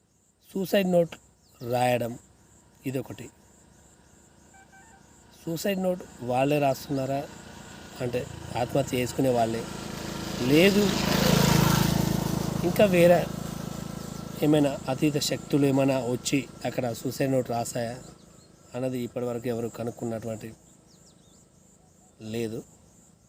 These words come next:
I think నాకు తెలిసి ఒకటి రెండు కేసులలో వారి, వారి హ్యాండ్ రైటింగ్ అన్నట్లు తెలిసింది. కానీ నిజానికి ఈ ట్రిపుల్ ఐ,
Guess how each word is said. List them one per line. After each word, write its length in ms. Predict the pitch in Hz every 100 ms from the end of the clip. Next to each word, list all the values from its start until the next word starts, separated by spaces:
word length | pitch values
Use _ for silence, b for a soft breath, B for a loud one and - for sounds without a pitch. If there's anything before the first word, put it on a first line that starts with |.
| _ _ _ _ _ - 156
I 60 |
think 300 | 151 262 262
నాకు 240 | 240 196 190
తెలిసి 340 | 175 175 -
ఒకటి 300 | 208 165 185
రెండు 160 | 180 165
కేసులలో 720 | 165 151 180 165 165 254 240 196 180
వారి, 520 | 170 156 151 147 143
వారి 420 | 139 135 135 131 117 - - - - - - - - - - -
హ్యాండ్ 280 | - 139 160
రైటింగ్ 300 | 170 160 151
అన్నట్లు 640 | 147 143 151 175 127 123 -
తెలిసింది. 480 | 143 139 - 120 233 - - -
కానీ 260 | 151 180 196
నిజానికి 580 | 151 147 185 160 - 277 - - - - - - - - - - - - - - - - - - - - - - - 208
ఈ 200 | 220 220 220 - - - - - -
ట్రిపుల్ 280 | 226 226 285
ఐ, 120 | 262